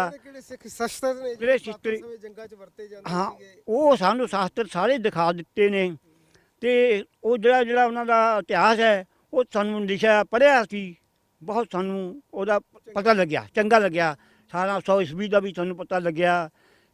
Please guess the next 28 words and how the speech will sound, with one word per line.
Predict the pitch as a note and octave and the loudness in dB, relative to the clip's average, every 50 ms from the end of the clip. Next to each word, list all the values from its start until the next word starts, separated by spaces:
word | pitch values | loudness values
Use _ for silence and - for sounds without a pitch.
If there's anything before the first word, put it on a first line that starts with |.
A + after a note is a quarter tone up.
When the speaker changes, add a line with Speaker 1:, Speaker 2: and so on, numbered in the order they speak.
| - E3+ | -8 -6
Speaker 2:
ਫਿਰ | F3+ F3+ E3+ | -6 -4 -2
ਸਾਨੂੰ | E3+ F3 F3+ F3+ F#3 F#3+ F#3 E3+ D#3+ D3+ | -2 -4 -2 -2 -2 -2 -4 -4 -6 -4
ਬਾਰਾਂ | D#3 D3+ D#3+ F3+ F#3+ G3+ | -2 0 0 0 0 -2
ਸੌ | F3 F#3 F3+ | -4 -6 -4
ਦਾ | E3+ F3+ | -2 -2
ਵੀ | F3+ F3+ | -4 -4
ਪਤਾ | E3 - F3+ E3+ E3+ E3+ | -8 -14 -10 -6 -4 -4
ਲੱਗਿਆ, | E3 D#3 E3+ E3+ E3 E3 D#3+ D#3+ D#3+ _ _ _ _ _ _ _ _ - | -4 -2 -2 -4 -4 -4 -6 -8 -12 _ _ _ _ _ _ _ _ -10
ਜਿਹੜਾ | D#3+ F3 F#3 F#3+ F#3+ F#3 | -8 -6 -2 0 0 0
ਫਿਰ | D#3 F3 F3 F3 F3+ F3+ F3 F3 E3+ E3+ E3 E3 E3 D3+ D3 - _ _ - | 2 0 0 2 2 0 0 0 0 -2 -2 -4 -6 -8 -12 -16 _ _ -20
ਸਤਾਰਾਂ | C#3+ - - D3+ E3 F3+ F#3+ F3 | -16 -8 -4 -2 -2 -2 -2 -2
ਸੌ | E3 E3+ F3 E3+ | -2 -2 -2 0
ਦਾ | E3+ E3+ | -2 -2
ਵੀ, | E3+ F3 F3 E3+ | -4 -4 -6 -8
ਇਹ | D#3+ D3+ - | -10 -8 -8
ਸਾਰਾ | D#3+ F3+ F#3+ G3+ F3+ | -8 -6 -6 -6 -6
ਸਾਨੂੰ | E3+ E3 E3 F3 E3+ D#3+ F3+ _ - | -6 -8 -8 -6 -8 -10 -12 _ -20
ਇਤਿਹਾਸ | F3+ - G#3 F3 D#3 D#3+ E3 | -12 -6 -4 -2 -2 -2 -4
ਜਾਣੂ | D#3 E3+ D#3+ D#3 D#3 D3+ | -4 -4 -4 -4 -4 -6
ਕਰਾਇਆ | - D#3 C#3 B2+ C3 D3 D#3+ D3+ | -6 -6 -6 -4 -4 -4 -6 -6
ਸਾਨੂੰ। | D#3 E3+ E3+ E3+ D#3+ _ _ _ _ _ _ - | -8 -10 -10 -10 -12 _ _ _ _ _ _ -2
ਇਹ | A3+ A3 F3 | -2 -2 -2
ਬੜੀ | C#3 F3 F#3+ G3 G#3+ - | -2 -6 -6 -6 -6 -12
ਖੁਸ਼ੀ | - F#3 E3+ - G#3 E3+ | -14 -18 -16 -14 -14 -12
ਸਾਨੂੰ | D#3 D3 D3 C#3 | -12 -12 -12 -14
ਮਿਲੀ | B2 C3 D3 D#3 E3 E3+ | -14 -16 -14 -12 -12 -12
ਹੈ | E3+ | -12
ਇੱਥੋਂ। | E3 _ - E3 E3+ F3+ F#3+ | -12 _ -18 -18 -18 -18 -18